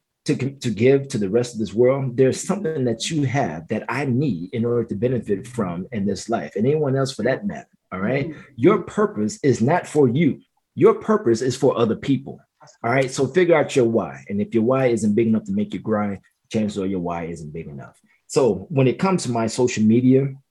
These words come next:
Speaker 1: you can find me on Facebook at Males to Men United.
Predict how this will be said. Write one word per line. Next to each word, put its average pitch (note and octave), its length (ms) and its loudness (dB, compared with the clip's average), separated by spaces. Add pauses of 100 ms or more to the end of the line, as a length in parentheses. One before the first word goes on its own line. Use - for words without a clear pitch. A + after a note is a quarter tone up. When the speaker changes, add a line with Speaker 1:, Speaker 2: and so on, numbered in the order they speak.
(480)
Speaker 1:
you F#3 140 0
can G#3+ 140 2
find C#3 280 0
me B2 120 2
on F2+ 160 -2
Facebook - 680 -4
at F2+ 140 -8
Males A2+ 280 0
to - 60 -2
Men G#2+ 220 4
United. G#2+ 460 -2